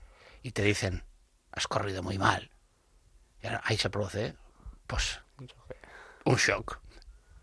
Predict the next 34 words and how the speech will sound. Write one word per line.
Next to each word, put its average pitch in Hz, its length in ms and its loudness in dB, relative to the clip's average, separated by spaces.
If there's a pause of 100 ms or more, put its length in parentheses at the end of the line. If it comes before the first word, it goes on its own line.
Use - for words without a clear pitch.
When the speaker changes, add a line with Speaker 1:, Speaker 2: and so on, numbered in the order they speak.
(640)
Speaker 1:
Las - 160 -4
tensiones, 98 760 -2 (640)
la 107 80 -4
liberación, 113 640 4
en 131 40 -4
fin, 127 140 -2
todas 101 160 2
las - 60 -8
cosas 107 200 -2
que 107 100 -2
pasan 92 240 -6
con, 92 280 -8 (1000)
en 120 140 -6
torno 95 280 0
a. 107 100 -4 (1000)
Speaker 2:
Sí, 147 80 2
pero 127 240 6 (260)
quizás 143 360 12
la 151 100 12
base 151 260 12
de 151 180 10
que 143 140 8
luego 147 200 12
ganara 143 320 12
otros 139 280 8
ocho 160 460 8 (220)
Roland 139 320 6
Garros 147 280 8
fuera 117 560 6 (200)
una 127 240 2
charla 120 260 6
como 123 220 -2
esa, 127 180 0
¿no? 127 120 -8